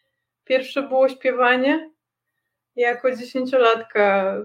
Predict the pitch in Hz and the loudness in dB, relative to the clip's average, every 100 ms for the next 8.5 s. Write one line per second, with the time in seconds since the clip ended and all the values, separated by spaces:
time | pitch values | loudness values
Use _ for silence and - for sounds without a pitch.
0 | - - - 233 226 226 - _ 220 208 | -12 -20 -2 0 0 -4 -12 _ -6 -2
1 | 208 202 208 214 220 220 226 226 220 233 | -2 -2 -4 -2 -8 -4 -4 -2 -4 -6
2 | 247 220 233 226 226 226 - 247 226 220 | -8 -6 -4 -2 -4 -6 0 2 4 2
3 | 226 220 220 214 208 - 202 208 220 208 | -2 -4 -4 -6 -12 -6 -2 -2 -2 -2
4 | 214 220 226 - 247 233 214 214 208 202 | -4 -4 -16 -6 -4 -2 0 0 0 0
5 | 220 226 226 220 226 214 214 208 196 196 | -2 0 0 0 -2 -6 -2 -2 0 -2
6 | 214 - 233 214 208 220 277 - _ _ | -4 -8 -4 -2 -2 -2 -6 -12 _ _
7 | _ - 233 240 233 220 220 233 226 240 | _ -4 0 0 0 -4 -2 -4 -2 -4
8 | - 233 220 214 | 2 4 6 4